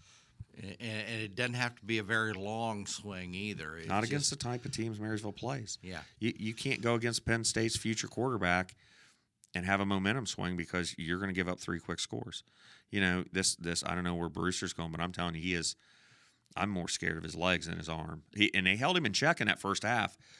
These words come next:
Speaker 2: You know, I don't know if their, Berlin's coaching staff was turning him loose. I, I suspect it was a philosophy change that they said, "Yeah, if you see a lane, go, um, and don't rely on your arm." You know, he, he, like I said, he was seventeen for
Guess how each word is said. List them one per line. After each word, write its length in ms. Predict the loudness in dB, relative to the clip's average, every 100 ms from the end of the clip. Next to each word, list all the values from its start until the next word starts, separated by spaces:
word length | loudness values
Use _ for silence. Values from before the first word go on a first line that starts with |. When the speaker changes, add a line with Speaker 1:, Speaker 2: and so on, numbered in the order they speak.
| -20 _ _
Speaker 2:
You 160 | 2 4
know, 120 | 6
I 80 | 6
don't 120 | 4
know 120 | 2
if 180 | 2 -2 _ _ _ -2
their, 240 | 2 2 0
Berlin's 540 | -12 -2 2 2 0 0
coaching 320 | 0 0 -2
staff 260 | 2 2 0
was 100 | -4
turning 280 | -2 -2 -2
him 80 | 0
loose. 240 | -2 -2 0
I, 220 | 0 0 0
I 160 | 2 2
suspect 680 | 2 0 2 2 2 -4 -18 -20 -20 _ _ _ _ -4
it 80 | -2
was 160 | -2
a 40 | -4
philosophy 560 | -6 -4 -2 -2 -4
change 360 | -2 0 -2 -4
that 100 | -6
they 120 | -4
said, 200 | -2 -4
"Yeah, 200 | -4 -6 -8 -10 _ _ -8
if 140 | -6
you 80 | -2
see 360 | 0 0 -4 -6
a 80 | -8
lane, 360 | -8 -10 -12 -8
go, 320 | -6 -6 -10 -16 -20 -20 -20 -20 _ -6
um, 340 | -4 -4 -6 -8
and 120 | -4
don't 180 | -2 -2
rely 240 | -2 -2 -2
on 120 | -2
your 120 | -2
arm." 200 | -2 -4
You 100 | -2
know, 120 | 0 0
he, 200 | -2 -6
he, 180 | -8 -8 -4
like 120 | -2
I 40 |
said, 200 | -2 -2
he 40 | -2
was 140 | 0
seventeen 540 | 0 0 -2 -2 -2 -4
for 300 | -6 -6